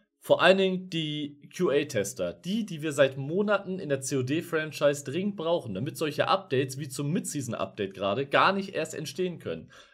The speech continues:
Und auch da hat Sledgehammer gerade bekannt gegeben, offiziell, dass mehrere Qualitätstester, es sind ja schon nicht mehr so viele dort gewesen, ebenfalls vor kurzem entlassen worden sind.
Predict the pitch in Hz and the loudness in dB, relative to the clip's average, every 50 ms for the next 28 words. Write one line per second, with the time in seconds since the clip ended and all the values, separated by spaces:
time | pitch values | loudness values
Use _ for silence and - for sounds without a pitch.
0 | _ - - 160 135 - - 180 202 - - 190 175 180 190 175 170 165 170 - | _ -2 -2 0 2 4 6 6 6 6 4 4 6 6 6 4 2 -2 -2 0
1 | - 165 175 - 180 165 160 156 147 135 135 139 160 165 170 170 143 - - 151 | 0 0 0 0 0 0 0 -2 0 2 4 4 4 4 2 -2 -6 -2 2 2
2 | 147 151 147 - 147 135 143 143 143 - - - 127 131 170 151 - - 139 127 | 2 0 -2 -10 -6 -4 -2 -2 -2 0 0 0 0 0 -4 -8 -6 -2 0 2
3 | 131 143 147 143 143 123 117 - - - - 104 110 123 151 165 185 208 240 240 | 2 2 2 0 -2 -4 -4 -4 -8 -12 -10 -6 -4 -2 0 2 2 4 2 2
4 | 208 208 202 185 185 196 196 196 - - 156 147 143 139 - 170 180 180 - - | 2 2 2 2 2 0 -2 -2 0 0 0 0 0 -4 -2 -2 -2 -4 -4 -2
5 | - 170 165 - - 185 185 151 - - 113 127 - - 170 165 - 160 123 127 | -2 -2 -2 -2 -2 -4 -4 -2 -2 -4 -6 -6 -4 -6 -6 -2 0 -2 0 0
6 | 143 135 131 147 170 196 190 - - 160 151 123 139 135 - - 190 147 135 - | -2 -4 -2 0 -2 -2 -2 -2 -6 -4 -4 -2 -4 -4 -6 -6 -6 -6 -4 -2
7 | 104 95 95 - - 95 82 95 95 92 101 117 139 139 - - - _ _ _ | -2 -2 -4 -4 -10 -8 -6 -6 -6 -6 -6 -8 -10 -10 -14 -20 -20 _ _ _
8 | _ - 147 180 190 190 185 - - 185 180 180 180 - - 123 123 - 143 143 | _ 4 6 6 6 4 2 2 4 6 6 4 2 -2 -8 -8 -6 -4 -2 -4
9 | 143 143 - 143 127 - 104 104 101 92 - 82 73 71 71 71 71 71 71 71 | -2 -4 -6 -10 -10 -8 -6 -4 -4 -6 -6 -8 -14 -12 -12 -12 -12 -14 -16 -16
10 | 71 71 | -18 -20